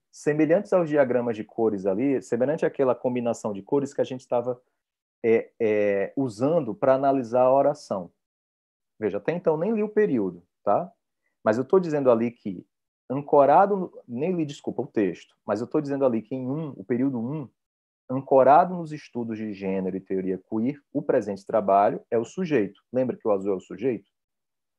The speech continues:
Objetiva é o verbo. E o complemento vai ser o quê? Problematizar como a marcação social da homossexualidade é instituída por intermédio de práticas escolares da educação física. Então, aqui eu tenho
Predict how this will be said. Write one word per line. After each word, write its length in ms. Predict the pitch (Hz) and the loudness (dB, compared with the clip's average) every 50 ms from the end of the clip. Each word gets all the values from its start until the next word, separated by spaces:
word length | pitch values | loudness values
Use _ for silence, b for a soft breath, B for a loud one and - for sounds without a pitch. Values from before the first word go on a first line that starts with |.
| _ _ _ - | _ _ _ -2
Objetiva 880 | 135 117 120 127 139 139 139 - - 120 113 117 123 123 170 196 - - - | -2 -2 2 2 2 2 2 0 -4 -2 0 0 0 0 -2 -6 -6 -6 -2
é 100 | - 117 | 2 2
o 100 | 143 165 | 2 2
verbo. 480 | 156 143 123 101 90 87 - 87 - _ _ _ _ _ _ _ _ _ _ _ _ _ _ _ _ _ - | 4 2 4 4 2 0 -4 -12 -14 _ _ _ _ _ _ _ _ _ _ _ _ _ _ _ _ _ -2
E 80 | 131 | 0
o 60 | 151 151 | 0 0
complemento 500 | - 185 185 185 175 156 156 165 170 - | 0 -2 -2 0 0 0 0 0 -2 0
vai 120 | 160 156 | -2 -2
ser 180 | 156 - - 175 | -2 0 -2 -2
o 80 | 190 | -2
quê? 320 | 190 - 135 98 82 76 _ _ _ _ _ _ - | -2 -2 -2 -2 -2 -4 _ _ _ _ _ _ -2
Problematizar 840 | 113 110 113 117 113 110 110 - - 98 98 131 156 170 185 180 | 0 2 2 2 0 0 -4 -6 -8 -6 0 2 4 4 2 0
como 140 | - 170 160 | -2 -2 -2
a 80 | 156 151 | 0 0
marcação 560 | 151 143 - - 131 123 - - 127 123 120 | 0 -2 -2 -4 -6 -6 -6 -6 -6 -6 -4
social 500 | - - 117 - - - 113 110 107 107 | -4 -6 -6 -6 -6 -2 0 2 2 2
da 120 | 104 107 | 2 0
homossexualidade 1200 | 104 107 107 101 - - 101 95 - - - 95 90 90 90 85 104 113 127 143 147 143 147 156 160 _ _ _ _ _ - | -4 -4 -6 -8 -8 -8 -10 -10 -10 -8 -8 -8 -8 -8 -8 -4 0 2 4 4 4 2 -2 -6 -14 _ _ _ _ _ -10
é 80 | 113 113 | -8 -8
instituída 720 | 117 117 - - 107 - - 98 98 117 139 151 147 120 | -8 -8 -8 -12 -12 -12 -8 -4 -2 0 0 0 0 -4
por 180 | - - 107 | -6 -6 -8
intermédio 560 | 110 101 - 98 90 92 101 120 135 143 135 117 | -8 -8 -10 -10 -8 -6 -2 -2 -2 -2 -4 -6
de 100 | 110 101 | -12 -14
práticas 540 | - _ - 113 120 127 - - 131 120 | -12 _ 0 2 2 2 0 -4 -12 -12
escolares 560 | 113 - _ - 104 104 117 131 143 147 147 143 | -14 -12 _ -4 -2 2 4 4 4 2 0 -2
da 60 | 143 | -6
educação 380 | 139 - 139 139 - - 156 | -6 -4 -6 -8 -8 -10 -12
física. 420 | 151 - - - 90 80 - _ _ _ _ _ _ _ _ _ _ _ _ _ - | -12 -12 -10 -10 -10 -10 -12 _ _ _ _ _ _ _ _ _ _ _ _ _ -14
Então, 240 | 110 - - 131 135 | -10 -4 -2 -2 -2
aqui 220 | 131 131 - 151 | -2 -2 -2 -2
eu 100 | 165 160 | -2 -2
tenho 480 | 160 - - - 165 180 135 98 - | -2 -4 -4 -2 -2 -4 -6 -8 -10